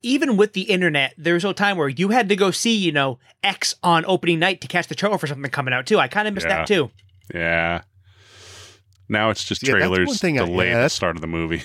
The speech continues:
Speaker 2: <laughs>
Speaker 3: Exactly. I've become so impatient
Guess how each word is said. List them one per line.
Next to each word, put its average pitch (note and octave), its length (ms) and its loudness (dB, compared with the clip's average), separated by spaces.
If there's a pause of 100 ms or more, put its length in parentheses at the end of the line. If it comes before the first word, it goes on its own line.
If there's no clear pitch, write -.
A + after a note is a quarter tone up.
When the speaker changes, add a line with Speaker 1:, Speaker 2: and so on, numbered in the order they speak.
Speaker 2:
<laughs> G3+ 80 4 (1040)
Speaker 3:
Exactly. B2 600 0
I've A#2+ 160 0
become C#3+ 300 0
so A2+ 400 0
impatient A2+ 640 -2